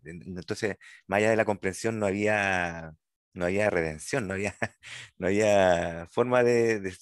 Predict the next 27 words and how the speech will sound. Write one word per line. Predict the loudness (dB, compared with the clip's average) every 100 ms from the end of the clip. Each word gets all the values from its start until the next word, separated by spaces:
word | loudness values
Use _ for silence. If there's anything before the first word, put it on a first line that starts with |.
| -20 _
que | -14
se, | -6
librarlo | -2 4 4 4 4
de, | 4 2 0 -2
de, | -4 -2
del | -2 -2
destino | -4 -4 -6 -6
que | -6
le | -4 -6
correspondía | -6 -6 -8 -6 -6
en | -6
ese | -4
rato. | -6 -6 -14 _ -20 -20 -20 -20 _
Y, | -4 -2
y, | -2 0
y |
lo | 0
interesante | 0 -2 0 -2
también | -2 -4
es | -2
que | 0 0 -2 -6 _ _ _ _ _ _ _
los | -8 -4 -2 -2
vampiros | -4 -4 -6 -4
no | -4
ven | -4
otra | -4 -6
forma. | -2 -2 -2 -6 -8